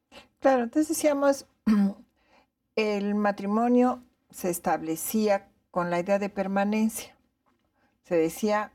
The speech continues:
"Hasta que la muerte los separe". En la realidad, y no refiriéndonos al aspecto religioso, diríamos al civil, pues sí, lo que pasaba es que las personas fallecían alrededor de los cuarenta, los cincuenta años,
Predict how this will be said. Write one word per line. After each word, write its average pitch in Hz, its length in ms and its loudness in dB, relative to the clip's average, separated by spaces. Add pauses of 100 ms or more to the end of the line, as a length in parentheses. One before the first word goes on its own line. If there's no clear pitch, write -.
(140)
"Hasta 165 240 -8
que - 140 -6
la 160 200 -4
muerte 180 400 -2
los 175 160 -4
separe". 247 560 -4 (1400)
En 247 360 4
la 247 100 6
realidad, 254 480 4
y 233 140 -4
no 208 260 2
refiriéndonos 190 840 -4
al 165 160 -2
aspecto 180 460 -4
religioso, 190 680 -4 (1120)
diríamos 180 640 -2
al 190 140 -4
civil, 208 400 -2 (260)
pues 285 160 2
sí, 349 120 2
lo 330 120 4
que 240 100 -10
pasaba 240 360 2
es 262 100 0
que 262 100 -2
las 220 180 0
personas 226 500 -4
fallecían 196 600 -2
alrededor 180 580 0
de 185 100 -8
los 170 240 -8
cuarenta, 180 640 -4
los 170 180 -10
cincuenta 180 680 -2
años, 175 400 -10